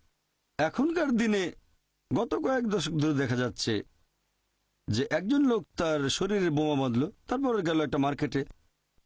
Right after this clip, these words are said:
অথবা গেল রেল স্টেশনে বা রাস্তায়, তারপর নিজেকে বোমা দিয়ে উড়িয়ে দিল আর নিজের সাথে সাথে মেরে ফেলল আরও কিছু নিরীহ মানুষকে। এই কাজটা কোনো ধর্মই সমর্থন করবে না,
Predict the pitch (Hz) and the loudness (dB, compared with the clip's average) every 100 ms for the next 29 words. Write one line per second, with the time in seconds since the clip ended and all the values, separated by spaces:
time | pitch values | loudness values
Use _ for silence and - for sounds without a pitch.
0 | - 202 269 302 226 180 165 151 147 143 | -4 0 2 0 2 2 2 2 0 0
1 | 139 123 123 113 - _ _ _ _ _ | -2 0 0 -2 -8 _ _ _ _ _
2 | _ - 269 240 165 - 143 117 - _ | _ -2 0 2 -2 0 -2 -2 -6 _
3 | _ _ - 254 254 190 165 - - _ | _ _ -2 0 2 2 0 -4 -16 _
4 | _ _ _ _ 160 240 302 269 175 180 | _ _ _ _ 0 2 2 2 2 0
5 | 175 156 160 139 175 190 156 185 220 254 | 0 2 2 2 2 2 2 2 0 -2
6 | _ _ 196 214 165 185 165 151 185 202 | _ _ -2 0 0 0 0 -4 -2 0
7 | 208 233 127 180 269 254 233 220 220 147 | 0 0 0 2 2 2 2 2 2 2
8 | 202 285 302 - 175 175 160 143 131 131 | 2 2 0 0 2 2 2 2 2 0
9 | - - 80 - _ _ - 269 330 302 | -2 -4 -4 -8 _ _ 0 0 0 -2
10 | 302 269 233 196 202 147 139 156 190 226 | 0 -4 0 0 0 0 0 0 0 0
11 | 156 156 151 - 143 127 135 120 139 165 | 0 0 -2 -2 0 0 0 2 2 2
12 | 202 | 0